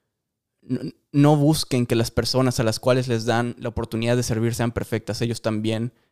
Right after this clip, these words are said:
van a cometer errores. Y como hablamos en el podcast anterior,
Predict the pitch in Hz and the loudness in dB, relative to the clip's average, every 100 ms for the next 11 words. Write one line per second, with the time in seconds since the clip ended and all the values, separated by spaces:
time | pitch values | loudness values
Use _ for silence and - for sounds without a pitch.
0 | _ - 113 113 110 110 113 110 120 113 | _ -2 -2 0 -2 0 2 4 4 2
1 | 110 120 - 117 113 120 127 120 113 110 | 0 -6 -4 0 0 2 0 0 -4 0
2 | 123 - 117 117 - - _ _ - 117 | 0 0 -2 -2 -4 -10 _ _ -4 -2
3 | 110 110 113 110 104 | 0 2 2 2 -2